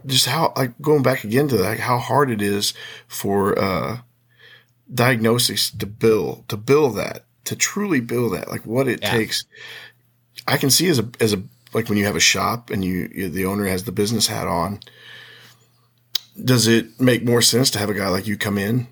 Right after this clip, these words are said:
Speaker 1: knock it out
Speaker 2: Mm-hmm.
Speaker 1: quickly, and has his guys still churning those fast jobs? Yeah, absolutely it does. That makes a lot of sense instead of having some, having a couple of guys spinning their wheels, you know, sitting there,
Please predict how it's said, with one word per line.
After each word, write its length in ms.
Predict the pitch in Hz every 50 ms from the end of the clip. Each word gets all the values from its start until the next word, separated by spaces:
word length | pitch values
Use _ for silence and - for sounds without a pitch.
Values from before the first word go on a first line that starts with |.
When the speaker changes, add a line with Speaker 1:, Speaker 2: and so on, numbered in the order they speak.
| _ _
Speaker 1:
knock 360 | 147 120 104 95 95 101 120
it 60 | 104
out 160 | 90 90 92 107
Speaker 2:
Mm-hmm. 100 | - -
Speaker 1:
quickly, 500 | - - 107 95 - 113 113 123 127 123 - _ _ -
and 220 | 104 101 101 101
has 260 | 95 92 98 98 95 -
his 180 | - 104 104
guys 220 | - 104 98 98 -
still 240 | - - 113 107
churning 300 | 92 - - 110 107 110
those 180 | 104 104 101 -
fast 320 | - 110 104 107 104 -
jobs? 500 | - 120 107 104 107 107 107 113 - - -
Yeah, 160 | - 104 139 123
absolutely 540 | 107 107 113 120 - 120 113 143 156 139 110
it 60 | 104 90
does. 300 | 98 98 98 90 - -
That 140 | 87 107
makes 180 | 107 113 107 -
a 40 | 80
lot 160 | 85 120 139
of 80 | 135 107
sense 300 | - 107 104 98 - -
instead 320 | - - - - 113 107
of 60 | 101
having 240 | 101 110 101 101 95
some, 220 | - 113 110 - - - - - - -
having 200 | - 104 110 107
a 40 |
couple 220 | - 120 104 110 104
of 80 | 104
guys 440 | 104 104 104 104 98 104 - - - - _
spinning 400 | - - - - 123 113 113 110
their 100 | 107 107
wheels, 580 | 107 104 104 107 107 107 104 104 107 - - - _
you 120 | - - 98
know, 120 | 92 90
sitting 320 | 87 - - 117 - - 107
there, 400 | 104 101 98 95 92 95 -